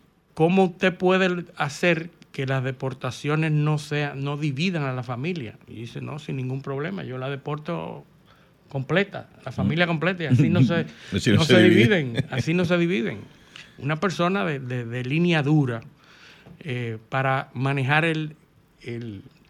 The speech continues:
Speaker 1: el ice, que es, eh, Immigration,
Speaker 2: Im-, im-,
Speaker 1: eh,
Speaker 2: eh, and Custom, in-, Immigration and Custom, eh, el ice, eh, ajá.
Speaker 1: el ice, que es el,
Speaker 2: Ajá.
Speaker 1: es lo que antes, eh, ustedes se recuerdan que había el, el,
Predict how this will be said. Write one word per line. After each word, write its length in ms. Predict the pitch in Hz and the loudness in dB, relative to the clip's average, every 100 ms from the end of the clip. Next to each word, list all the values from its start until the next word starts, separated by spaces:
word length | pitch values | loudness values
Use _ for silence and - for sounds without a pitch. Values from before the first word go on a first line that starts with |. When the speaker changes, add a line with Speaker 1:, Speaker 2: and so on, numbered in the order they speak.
| _ _ _ _ _ _ _ | _ _ _ _ _ _ _
Speaker 1:
el 180 | - 127 | -12 -2
ice, 380 | 196 214 - 107 101 | 0 0 -4 -12 -12
que 160 | 120 | -8
es, 60 | 151 | -4
eh, 380 | 160 156 131 131 - | -4 -4 -8 -14 -14
Immigration, 880 | 131 135 131 160 202 - 185 160 143 117 - | -10 -6 0 0 0 0 2 2 0 -4 -4
Speaker 2:
Im-, 180 | 101 101 - | 0 0 0
im-, 180 | - 98 98 | -2 -2 2
Speaker 1:
eh, 640 | 110 135 127 117 110 113 - | 4 4 2 -2 -6 -12 -6
Speaker 2:
eh, 80 | 104 | -2
and 140 | 98 | 0
Custom, 480 | - 127 127 139 139 | 4 4 4 2 2
in-, 240 | - 113 113 | 0 0 2
Immigration 540 | 107 104 98 131 143 | 2 4 2 2 2
and 100 | 120 | 0
Custom, 580 | 117 139 - 139 131 113 | 2 0 2 0 2 0
eh, 400 | 85 95 85 71 95 | 0 0 0 -2 0
el 80 | 110 135 | 2 2
ice, 200 | - - | 0 -6
eh, 260 | 104 90 78 82 | -6 -6 -6 -6
ajá. 300 | 107 131 170 - | -4 -2 -4 -10
Speaker 1:
el 160 | - 135 156 143 | -6 2 4 2
ice, 180 | 110 - | 0 -8
que 100 | - 156 175 | -2 2 4
es 80 | 190 | 2
el, 80 | 190 | 2
Speaker 2:
Ajá. 100 | 175 | 2
Speaker 1:
es 220 | 190 190 | 2 0
lo 200 | 208 202 | 0 0
que 160 | 208 190 | 2 4
antes, 720 | 185 180 180 196 190 - - _ _ _ _ _ _ _ | 4 0 -4 -6 -8 -14 -20 _ _ _ _ _ _ _
eh, 280 | 139 131 131 131 | -10 -10 -12 -16
ustedes 260 | 131 156 156 | -12 -6 -2
se 80 | |
recuerdan 540 | 170 175 175 170 165 160 | -2 -2 0 0 0 -4
que 80 | 143 | -6
había 340 | 127 147 160 | -4 -2 -2
el, 380 | 139 131 117 - | -2 -6 -8 -12
el, 100 | - | -18